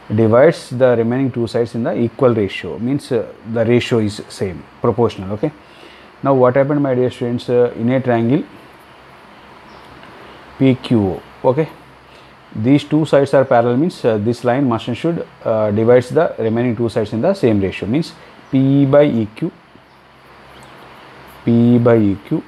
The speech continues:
is equal to P D by D O, P D by D O by basic proportionality theorem. This is equation number one. It is over. Next, what if, what about, uh, second one? What is given?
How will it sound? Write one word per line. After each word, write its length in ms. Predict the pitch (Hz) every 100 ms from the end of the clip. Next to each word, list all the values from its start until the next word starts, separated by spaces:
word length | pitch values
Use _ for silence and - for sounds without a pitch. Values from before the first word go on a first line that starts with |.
| -
is 200 | 107 101
equal 340 | 113 107 98 92
to 180 | 90 90 - - - - - - -
P 160 | 127 127
D 160 | 127
by 240 | 127 165 220 - - - _ _ _ _ 117
D 160 | 107
O, 160 | 95 85 - - - - - - - - - - - - - - - - -
P 120 | - 104
D 140 | 101
by 200 | 101 117
D 140 | 92
O 100 | 85 - -
by 240 | 110 123 196 - - - - _ - - - - - - 101
basic 420 | 107 110 107 151 151 - - - - - - - -
proportionality 800 | 104 110 113 - 117 110 110 160
theorem. 300 | 101 85 - -
This 160 | - -
is 100 | 117
equation 300 | - 107 101
number 220 | 95 110
one. 200 | 107 85 - - -
It 120 | 120 120
is 120 | 113
over. 240 | 87 80 - - - -
Next, 220 | 117 135
what 220 | 127 110 123
if, 160 | 143 - -
what 300 | 107 107 127
about, 320 | 143 147 143
uh, 380 | 147 139 139 135
second 360 | 123 123 135 135
one? 220 | 131 127
What 160 | 110 127
is 100 | 131
given? 280 | 123 120